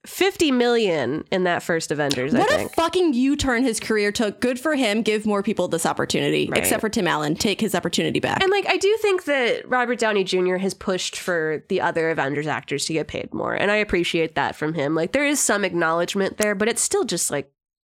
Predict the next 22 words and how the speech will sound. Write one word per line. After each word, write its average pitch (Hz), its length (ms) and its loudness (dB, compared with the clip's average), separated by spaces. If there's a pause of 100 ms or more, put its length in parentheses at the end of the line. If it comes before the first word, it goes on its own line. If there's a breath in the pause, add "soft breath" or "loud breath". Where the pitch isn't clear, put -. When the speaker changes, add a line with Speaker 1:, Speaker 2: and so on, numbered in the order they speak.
(600)
Speaker 2:
I'd 226 160 2
like 277 200 0
him 269 120 4
to - 100 2
push - 280 0
Speaker 1:
nuts. 190 80 2
Speaker 2:
for - 0 -
drug 180 300 0
reform. 175 540 0 (200)
Speaker 1:
<laughs> 294 80 0 (1300 loud breath)
Yeah, 247 160 0
there's 302 200 2
a 392 100 2
lot 202 300 0
more 196 220 0
that 185 140 -2
he 190 140 -4
could 185 260 -2
be - 120 -4
doing, - 300 -4
huh? 190 260 -2 (140)
Speaker 2:
Hmm. 220 200 2